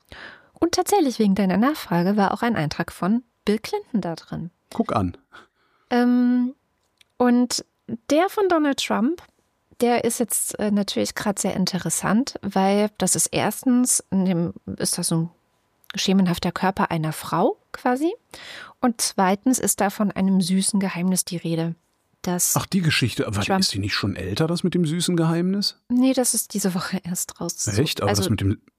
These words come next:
Speaker 2: mit dem Geheimnis, das kommt mir älter vor.
Speaker 1: Ja, vielleicht war das schon beim Wall Street Journal, aber da gab's eben noch nicht, das, das Ding war noch nicht öffentlich. Also diese
Speaker 2: Okay,
Speaker 1: Woche hat wirklich,
Speaker 2: okay.
Speaker 1: ähm, es ist einfach wirklich offiziell veröffentlicht worden. Ähm, und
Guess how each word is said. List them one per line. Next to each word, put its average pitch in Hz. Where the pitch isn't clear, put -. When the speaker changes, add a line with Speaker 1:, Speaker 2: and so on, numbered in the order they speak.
Speaker 2:
mit -
dem 101
Geheimnis, 92
das -
kommt 127
mir 120
älter 107
vor. 104
Speaker 1:
Ja, 208
vielleicht 208
war 196
das 190
schon 190
beim 185
Wall 185
Street -
Journal, 180
aber 180
da 180
gab's -
eben 190
noch 180
nicht, 196
das, -
das 196
Ding 208
war 202
noch 196
nicht 196
öffentlich. 165
Also 185
diese 202
Speaker 2:
Okay, 196
Speaker 1:
Woche 220
hat 202
wirklich, 202
Speaker 2:
okay. 95
Speaker 1:
ähm, 185
es 190
ist 185
einfach 185
wirklich -
offiziell 190
veröffentlicht -
worden. -
Ähm, 202
und 220